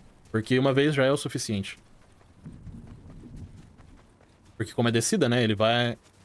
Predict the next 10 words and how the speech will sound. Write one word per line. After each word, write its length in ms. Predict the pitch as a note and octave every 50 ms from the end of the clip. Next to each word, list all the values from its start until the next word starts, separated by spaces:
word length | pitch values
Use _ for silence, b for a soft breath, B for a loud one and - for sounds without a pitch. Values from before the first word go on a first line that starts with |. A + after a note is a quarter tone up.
| _ - - - - - -
ah, 600 | A2+ A2 A2 A2 A2 G#2+ G#2+ G#2+ G#2 G2+ G2+ G2
o 80 | G2+ G2+
personagem 480 | - B2 A#2 - B2+ B2 B2 B2+ C3+ C3
vai 160 | B2+ B2+ C3
deslizando 460 | B2 C3 C3+ C3 A#2+ B2 B2+ B2+ A#2+
ali 120 | A#2 B2
sem 160 | B2 - C3 B2
muito 160 | B2+ B2 -
problema. 440 | - B2 A2+ A2+ G#2+ G#2 G#2 G2+ - - - - - - - - - - - - - - - - - - - - _ _ _ - - - - - - - - - -
Ó, 160 | G#2 G2+ G2